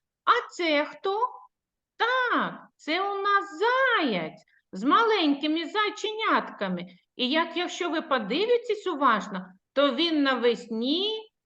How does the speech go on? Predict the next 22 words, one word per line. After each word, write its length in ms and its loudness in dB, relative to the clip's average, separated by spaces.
поміняв 840 0
своє 720 -2
хутро. 640 -4
Взимку 580 0
зайчик 640 2
був 380 -4
біленький, 1080 0
щоб 320 -4
його 380 0
не 160 -4
могла 460 6
знайти 460 -2
лисичка 800 -2
з 20 -10
вовком 600 -2
на 260 2
білому 500 0
сніжку, 800 -6
а 560 6
навесні 1000 -4
він 440 -4
став 720 0